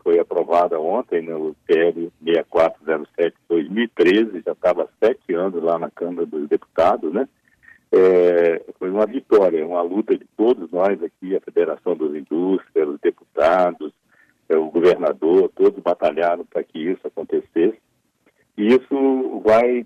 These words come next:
permitir uma reindustrialização do Estado com essa energia mais barata, né, Fábio? A gente vai poder trazer uma, ah, atrair uma série de empresas pra cá. O Estado hoje tá numa situação economicamente estável, juridicamente estável, né?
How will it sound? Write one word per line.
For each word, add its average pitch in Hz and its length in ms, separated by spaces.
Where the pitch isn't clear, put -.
permitir 117 420
uma 120 200
reindustrialização 113 1300
do 135 100
Estado 101 460
com - 140
essa 87 160
energia 87 440
mais 82 180
barata, 78 440
né, 90 200
Fábio? - 180
A 82 60
gente - 140
vai 85 160
poder 85 320
trazer 80 360
uma, 80 160
ah, 78 320
atrair 82 320
uma 87 160
série 107 160
de 95 120
empresas 85 580
pra 78 180
cá. 90 320
O - 120
Estado 90 420
hoje 87 380
tá 87 100
numa 80 400
situação 82 680
economicamente 82 1080
estável, 80 720
juridicamente 82 720
estável, 82 540
né? 107 180